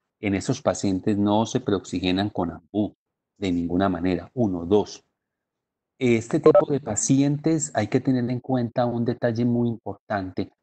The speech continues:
y es que aquí sí necesitamos elementos de protección.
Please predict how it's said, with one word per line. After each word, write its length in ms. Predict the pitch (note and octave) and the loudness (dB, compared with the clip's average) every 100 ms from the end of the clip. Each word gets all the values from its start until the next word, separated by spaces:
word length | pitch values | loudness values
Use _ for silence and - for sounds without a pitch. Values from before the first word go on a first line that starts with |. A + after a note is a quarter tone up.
| _ - | _ -4
y 200 | C3 A#2+ | 0 0
es 160 | - | -2
que 220 | - D3+ | -2 0
aquí 420 | C3 - D3 D#3 D#3 | 4 6 6 4 0
sí 180 | - | -2
necesitamos 720 | C3+ C3 A#2 G#2+ F#2 G2+ B2 - | 0 2 0 -2 0 2 2 2
elementos 420 | G#2 F#2 F2+ A2+ | 2 2 2 4
de 100 | G2+ | 2
protección. 640 | - F#2 - - B2+ F2 | 0 -2 -4 2 2 2